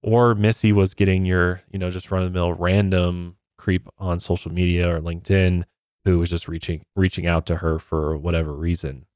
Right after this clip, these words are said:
But speculation in the case was already running wild days after Missy was murdered. Internet sleuths accused many people of being Missy's killer, including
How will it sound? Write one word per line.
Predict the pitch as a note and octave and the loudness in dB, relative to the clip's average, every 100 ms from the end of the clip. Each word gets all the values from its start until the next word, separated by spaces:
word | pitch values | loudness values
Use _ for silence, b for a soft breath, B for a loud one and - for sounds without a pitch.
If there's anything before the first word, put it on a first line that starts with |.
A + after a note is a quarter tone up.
| _ | _
But | A#2 A2+ | -2 -2
speculation | - D3 - D3 A2 - G#2 | 0 0 4 4 4 2 2
in | F#2+ | 2
the | F#2 | 2
case | - F#2 F#2 | 2 2 2
was | F#2+ F#2+ | 0 0
already | G#2 G#2 F#2+ | 0 2 2
running | F#2 F2 E2+ F2 | 2 -2 -4 -2
wild | F2+ F2+ F2 D#2 E2 | 0 0 0 -2 -2
days | F2 F2 F2 | 0 0 0
after | E2+ - F2+ | -4 -4 -6
Missy | E2+ - | -6 -6
was | D#2+ E2+ | -10 -8
murdered. | F2+ F#2+ F#2+ F2+ F2+ | -2 0 0 -2 -4
Internet | - G2 F#2+ D#2 | -4 -2 -2 -4
sleuths | - F#2 - | -2 -4 -4
accused | E2+ F#2+ F2+ | -6 -6 -4
many | G2 C3+ | -2 0
people | B2+ A#2 A2 | 0 0 2
of | G2 | 0
being | G2 F#2 | 0 -2
Missy's | F#2+ - F2+ | -6 -8 -12
killer, | - A2+ A#2+ A2 | -6 -2 2 0
including | F#2+ - C3+ F#3 D3 E2 | -2 -4 0 2 0 -2